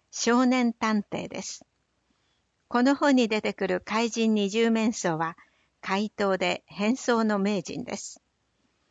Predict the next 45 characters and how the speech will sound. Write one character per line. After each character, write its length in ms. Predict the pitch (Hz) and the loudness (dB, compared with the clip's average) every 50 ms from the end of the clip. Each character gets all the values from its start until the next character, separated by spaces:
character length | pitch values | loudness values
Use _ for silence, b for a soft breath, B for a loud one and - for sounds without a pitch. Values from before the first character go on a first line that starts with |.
| _ _ _ _ _ _ _ _ | _ _ _ _ _ _ _ _
変 240 | - 262 285 294 | 0 2 4 4
装 220 | 277 - 285 277 269 | 4 4 2 0 2
す 120 | - - | 0 -2
る 140 | 262 262 262 | -2 -2 -2
と、 260 | _ - 220 214 214 B B B B B _ | _ 0 0 0 -2 B B B B B _
ど 220 | 208 240 262 269 262 | 2 4 4 6 6
う 20 | |
見 160 | 247 226 208 | 4 2 2
て 120 | - 196 190 | 0 0 0
も 160 | 180 170 170 | 0 -2 -2
本 260 | 165 185 208 214 220 | -2 0 0 2 2
物 220 | 233 226 214 214 | 2 2 0 0
に 180 | 208 202 202 190 | 0 0 0 0
見 120 | 190 190 | 0 0
え 120 | 190 180 170 | -2 -2 -4
て、 240 | _ - - - _ _ _ _ _ _ _ _ _ _ | _ -8 -8 -8 _ _ _ _ _ _ _ _ _ _
そ 180 | - - - 247 | -6 0 2 4
の 160 | 247 269 269 | 4 4 4
顔 280 | _ 262 254 254 254 233 | _ 2 2 2 2 2
が 220 | 226 226 226 b b b b b b _ | 0 -2 -2 b b b b b b _
二 180 | 214 196 202 202 | 2 2 2 4
十 260 | - 269 285 277 262 | 2 2 2 2 2
面 280 | 240 220 202 185 180 | 2 2 2 0 0
あ 80 | 185 196 | 0 -2
る 100 | 208 190 | -2 -4
こ 140 | _ 175 170 | _ -4 -4
と 140 | - 170 - | -4 -6 -6
か 120 | - 175 | -6 -6
ら、 160 | 170 170 - _ _ _ _ _ _ _ _ _ _ | -6 -6 -8 _ _ _ _ _ _ _ _ _ _
二 140 | 208 208 208 | 2 2 4
十 240 | 196 254 277 277 | 4 4 4 4
面 240 | 269 269 277 277 254 | 6 6 6 4 4
相 180 | 247 - 202 175 | 2 2 -2 -2
と 140 | _ - 170 | _ 0 0
呼 140 | 170 175 | 0 0
ば 120 | 175 170 165 | -2 -4 -4
れ 140 | 170 175 - | -4 -8 -10
て 140 | - - | -12 -12
い 60 | - - | -10 -8
ま 140 | - - | -8 -8
す。 300 | 202 - - - - _ _ _ _ _ _ _ _ _ _ _ _ _ _ _ _ _ _ _ _ | -8 -10 -12 -16 -16 _ _ _ _ _ _ _ _ _ _ _ _ _ _ _ _ _ _ _ _
名 280 | - 214 220 233 240 226 | -4 -2 0 0 0 0
探 240 | - 240 233 220 208 | 2 2 2 2 0
偵 220 | - 208 190 185 | 0 -2 -2 -2
と 300 | _ - 180 175 - | _ 0 0 0 0